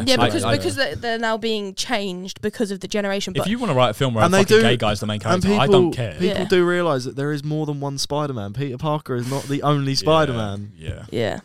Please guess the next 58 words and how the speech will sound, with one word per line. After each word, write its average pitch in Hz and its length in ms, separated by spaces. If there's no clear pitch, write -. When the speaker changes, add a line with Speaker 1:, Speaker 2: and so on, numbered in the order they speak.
Speaker 3:
but 208 300
Speaker 1:
They 175 140
did 214 120
it 214 60
with 185 80
Superman 190 440
as 151 80
well. 170 240
Superman's 147 460
gay 107 200
now. 127 240
And 160 160
Speaker 2:
Fuck 156 200
Speaker 1:
Captain 165 120
Speaker 2:
off. 165 40
Speaker 1:
America. 180 600
Speaker 3:
Yeah. 254 80
No, 269 80
Speaker 2:
Fuck 277 80
Speaker 3:
no, 285 80
no. 247 160
Speaker 2:
off. 214 60
Speaker 3:
Superman's 269 480
bi. 208 420
Speaker 1:
Oh, 139 100
is 147 120
he? 98 300
Speaker 3:
Yeah. - 200
Speaker 1:
Captain 156 220
Speaker 2:
Fact, 139 120
Speaker 1:
Ameri-, 151 140
Speaker 2:
like, - 20
Speaker 1:
there's 143 180
Speaker 2:
that's 165 100
Speaker 1:
a 170 40
new, 175 60
Speaker 2:
part 143 120
of 127 40
the 127 80
film. 135 200
Speaker 1:
there's 151 140
a 165 40
new 165 120
Captain 151 360
America. 143 280
No, 151 140
it's 127 120
in 160 100
the 131 60
comics, 127 460
right? 95 260
So, 117 260
Speaker 3:
So 220 120
they're 226 140
rewriting 226 560
the 202 80
comics. 196 360
Speaker 1:
Yeah. 127 300